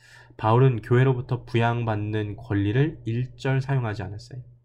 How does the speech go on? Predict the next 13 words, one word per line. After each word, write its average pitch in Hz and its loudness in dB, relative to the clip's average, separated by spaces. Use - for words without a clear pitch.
바울은 113 2
그와 117 0
같이 117 -4
교회를 113 0
섬기고 110 -6
자신의 110 -4
전부를 120 0
내어주어 101 -4
복음을 117 2
전하는 107 -4
그 - -8
자체로서는 101 -6
기쁨이야말로 101 -6